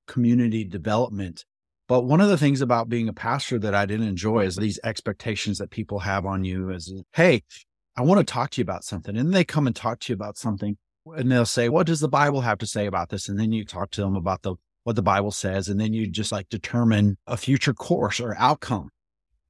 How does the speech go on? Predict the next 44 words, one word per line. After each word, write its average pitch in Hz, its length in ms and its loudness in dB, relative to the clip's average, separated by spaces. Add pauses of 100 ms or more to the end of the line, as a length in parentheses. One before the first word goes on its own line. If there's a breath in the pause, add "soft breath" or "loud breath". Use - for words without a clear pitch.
(140)
Ninety 180 300 4
percent 147 320 0
of 117 60 0
the 110 80 -4
time, 123 320 0
they 120 120 4
wouldn't 143 240 2
listen. 127 320 2
They 175 160 8
just 165 220 2
go 160 140 6
off 156 200 6
and 135 120 0
do 147 100 0
what 139 180 -2
they 135 80 -2
wanted 123 320 -2
to 117 80 0
do 117 280 -4
anyway. 113 480 2 (540)
And 127 420 4
it, 131 160 -6 (260)
I 151 100 2
got 170 260 4
to 165 100 4
the 135 100 2
point 147 340 4
of 120 60 -6
frustration 151 640 4
where 117 160 2
it's, 113 140 -4
"Okay, 135 360 4 (380)
I'm 127 220 6
a 117 60 4
pastor 147 420 2
and 123 80 4
I'm 113 140 2
offering 120 380 0
pastoral 120 500 0
advice 113 320 0
and 104 100 0
nobody's 110 320 0
taking 90 340 -2
it." 73 80 -16